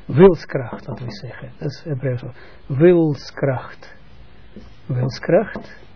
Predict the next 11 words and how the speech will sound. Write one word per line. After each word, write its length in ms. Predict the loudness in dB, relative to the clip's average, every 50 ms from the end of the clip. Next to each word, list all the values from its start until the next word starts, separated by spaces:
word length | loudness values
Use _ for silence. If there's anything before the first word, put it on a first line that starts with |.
| -16 -16 -16 -20 -20 -20 -20 -20 -20 -12 -12 -10 -10 -12 -16 -20 -14 -14 -14 -14 -14 -18 -20 -20 -20 -16 -10
Wilskracht. 840 | -6 -6 -6 -6 -4 -4 -2 0 0 0 0 -4 -14 -20 -20 -20 -20 -20 -20 -20 -20 -20 -20 -20 -20 -20 -20 -20 -20 -20 -20 -20 -20 -20 -20 -20 -20 -12
En 140 | -2 2 6
hier 200 | 6 6 6 6
zitten 300 | 2 0 0 4 6 4
ook 140 | 6 6
al 140 | 6 4 6
die 140 | 4 2 0
vijf. 380 | 0 0 0 0 -2 -6 -10 -12 -12 -12 -14 -14 -14 -18 -18 -12 -12 -12 -10 -10 -14 -14 -16 -16 -18 -18 -18 -18 -18 -18 -18 -20 -20 -20 -20 -20 -20 -18 -8
Alleen 240 | -4 0 0 2 2
in 80 | 2 2
potentie. 600 | 0 0 2 2 0 0 0 -6 -12 -14 -16